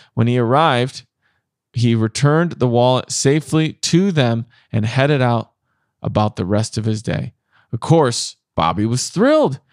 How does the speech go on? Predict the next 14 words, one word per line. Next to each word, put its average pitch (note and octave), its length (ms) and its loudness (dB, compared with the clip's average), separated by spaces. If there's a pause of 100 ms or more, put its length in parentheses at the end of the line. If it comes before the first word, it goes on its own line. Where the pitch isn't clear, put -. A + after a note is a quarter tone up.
He A3+ 140 0
couldn't C4+ 240 2
believe D4+ 360 2
someone F#3 280 0
had C3+ 140 0
been B2+ 160 0
so A#2+ 200 0
kind, B2+ 320 0 (180)
so - 160 0
he G#3 180 0
made A#3 220 2
it - 160 0
his G4 280 0
goal C3+ 380 0